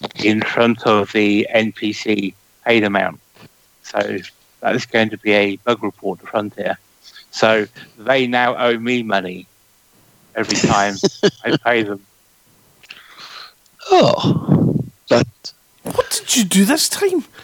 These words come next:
Speaker 3: I mean, you know, blasting them out of airlocks when they're, you know, used is bad enough, but to actually charge them for the privilege of being blasted out of your airlock?
Speaker 1: Well, isn't that the natural evolution of capitalism?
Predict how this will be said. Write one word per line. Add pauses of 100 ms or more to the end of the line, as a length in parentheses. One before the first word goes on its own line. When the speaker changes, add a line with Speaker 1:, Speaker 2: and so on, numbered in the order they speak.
(440)
Speaker 3:
I
mean,
you
know, (600)
blasting
them
out
of
airlocks
when
they're,
you
know,
used (380)
is
bad
enough,
but
to
actually
charge
them
for
the
privilege
of
being
blasted
out
of
your
airlock? (1300)
Speaker 1:
Well,
isn't
that
the
natural
evolution
of
capitalism?